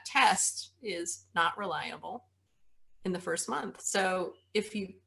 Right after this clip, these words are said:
get the tick, uh, you send it into a lab, and there's a lot of places that test it for free or very little money. Your local health department, which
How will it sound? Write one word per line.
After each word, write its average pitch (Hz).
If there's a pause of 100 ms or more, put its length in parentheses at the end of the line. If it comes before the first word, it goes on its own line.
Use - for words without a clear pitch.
(100)
get 196
the 190
tick, 262 (540)
uh, 185 (240)
you 220
send 226
it 226
into 214
a -
lab, 190
and 196
there's 214
a 202
lot 208
of 277
places 208
that -
test 185
it -
for 160
free 196
or 165
very 160
little 156 (160)
money. 180 (560)
Your 175
local 170
health 170
department, 202
which -